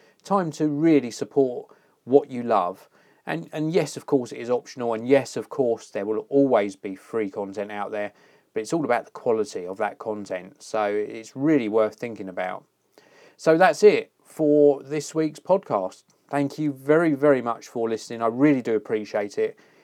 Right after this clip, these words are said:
If you've got any questions, best way to contact me is via Twitter. You can tweet me at Geekanoids.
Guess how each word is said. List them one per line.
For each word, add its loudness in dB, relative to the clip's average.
If -16
you've -8
got 0
any -4
questions, -2
best -4
way 4
to -12
contact -6
me -8
is -8
via 2
Twitter. -2
You -10
can -16
tweet -12
me -14
at -10
Geekanoids. -8